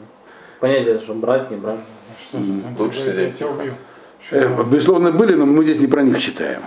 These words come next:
Speaker 3: Значит, нам пророк Шмуэль записал только, так сказать, канву, которая для нас важна.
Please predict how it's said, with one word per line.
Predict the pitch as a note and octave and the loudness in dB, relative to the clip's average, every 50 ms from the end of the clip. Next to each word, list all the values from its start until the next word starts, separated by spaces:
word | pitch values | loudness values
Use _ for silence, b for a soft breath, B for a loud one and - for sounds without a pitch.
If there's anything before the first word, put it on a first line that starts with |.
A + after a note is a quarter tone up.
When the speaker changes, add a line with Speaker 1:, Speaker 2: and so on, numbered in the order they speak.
| - - E2+ | -14 -6 -4
Speaker 3:
Значит, | A2+ B2 - D#3+ C#3+ | -2 -2 -2 -2 0
нам | D#3 F3 F#3+ F#3 C#3+ | 0 2 2 2 0
пророк | C#3 B2 - C#3+ D3+ D#3 D#3 D#3 | -2 0 0 2 4 4 2 2
Шмуэль | D#3 G3 A3 A3 G3+ D#3+ C3+ A2+ | 0 2 2 4 4 4 4 2
записал | A2+ A2 A2+ B2 - - E3 D3 - | 0 0 0 0 2 2 2 2 2
только, | D#3 C#3+ - C3 | 2 2 2 2
так | A#2+ A2+ - | 0 0 -2
сказать, | - C3 B2 - - - | -2 -6 -6 -6 -8 -6
канву, | - C#3+ C3+ C#3 D3+ G3 | -2 0 2 2 2 4
которая | F#3+ E3 C3+ B2+ B2+ B2+ B2+ | 4 2 4 4 4 4 4
для | A#2+ B2+ B2 | 4 2 2
нас | A#2+ A2+ G#2 - | 2 2 0 0
важна. | A2+ A#2 B2 A#2 A2+ G#2+ F2 C#2+ | 0 0 2 2 0 0 -2 -2